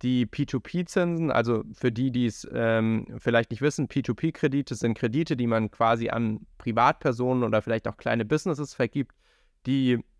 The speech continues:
in der Regel von der Bank keinen Kredit bekommen würden. Das heißt, die haben auch ein höheres Risiko, zahlen dafür aber auch entsprechend einen relativ hohen Zins.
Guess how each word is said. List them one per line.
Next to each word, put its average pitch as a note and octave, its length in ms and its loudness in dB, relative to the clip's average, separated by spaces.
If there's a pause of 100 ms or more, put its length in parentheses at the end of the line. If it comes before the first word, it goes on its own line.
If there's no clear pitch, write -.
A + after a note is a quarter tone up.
(140)
in C3 120 0
der A2+ 180 6
Regel E3 480 4
von B2+ 220 0
der A2+ 80 4
Bank A#2+ 320 2
keinen A#2 240 0
Kredit B2 360 -6
bekommen G#2 400 -2
würden. G#2+ 380 -6
Das - 180 -8
heißt, B2+ 220 2
die C3 60 4
haben B2 80 4
auch A#2+ 120 0
ein B2 120 -2
höheres B2 400 2
Risiko, F3 460 -4 (300)
zahlen B2+ 360 2
dafür B2+ 260 2
aber A2+ 240 2
auch A#2 160 -4
entsprechend A2+ 640 -4
einen A2 100 0
relativ A2+ 480 0
hohen A2+ 220 -2
Zins. E3 400 -2